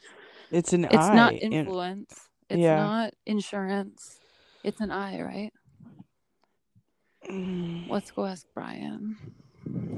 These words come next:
Speaker 2: Wait, what is it called?
Speaker 1: This could make it in.
Speaker 2: Is this gonna make it in? Listeners, are you,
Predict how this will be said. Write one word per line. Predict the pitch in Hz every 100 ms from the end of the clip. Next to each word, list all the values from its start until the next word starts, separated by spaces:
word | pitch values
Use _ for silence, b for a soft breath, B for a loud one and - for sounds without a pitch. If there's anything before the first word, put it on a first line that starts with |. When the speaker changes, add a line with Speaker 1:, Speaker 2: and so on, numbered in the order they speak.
| -
Speaker 2:
Wait, | 240 240 -
what | 233
is | 233
it | 233
called? | - 226 208
Speaker 1:
This | 202 202
could | - 175
make | 160 156
it | 160
in. | 156 170 - _ - -
Speaker 2:
Is | -
this | 220 -
gonna | 220
make | 208 202 208
it |
in? | 202 208 214 _ _ -
Listeners, | 202 - 214 214 220 -
are |
you, | 208